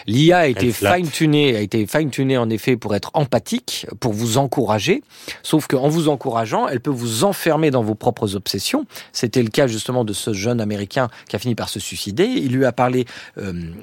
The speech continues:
Speaker 1: deux cents fois à peu près de suicide, tandis que chat G P T l'a relancé mille deux cent soixante-quinze fois sur ce sujet. Donc vous voyez comment ça peut être un miroir déformant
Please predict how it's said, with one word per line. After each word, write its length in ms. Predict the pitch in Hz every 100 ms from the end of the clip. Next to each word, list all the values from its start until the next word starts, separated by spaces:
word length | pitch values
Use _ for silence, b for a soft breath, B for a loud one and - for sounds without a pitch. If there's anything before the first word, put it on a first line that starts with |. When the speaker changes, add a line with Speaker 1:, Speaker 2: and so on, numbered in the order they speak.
| - 92
Speaker 1:
deux 220 | 104 175
cents 200 | - 143
fois 240 | - 151
à 60 | 123
peu 120 | 110
près 160 | - 110
de 60 |
suicide, 520 | - 92 - 196 233 B B B -
tandis 160 | 107 104
que 120 | 110
chat 180 | - 156
G 160 | 113 110
P 120 | 110
T 140 | -
l'a 140 | 180 117
relancé 500 | 110 127 117 - 175
mille 380 | 135 180 226 151
deux 120 | 156
cent 180 | - 165
soixante-quinze 560 | - 127 127 - 104
fois 120 | - -
sur 180 | -
ce 120 | - 101
sujet. 320 | - 104 90
Donc 140 | 104
vous 40 | 104
voyez 160 | 151
comment 200 | 139 127
ça 120 | 110
peut 120 | - 131
être 200 | - 107
un 60 |
miroir 460 | 110 113 113 101 104
déformant 600 | 165 160 165 123 139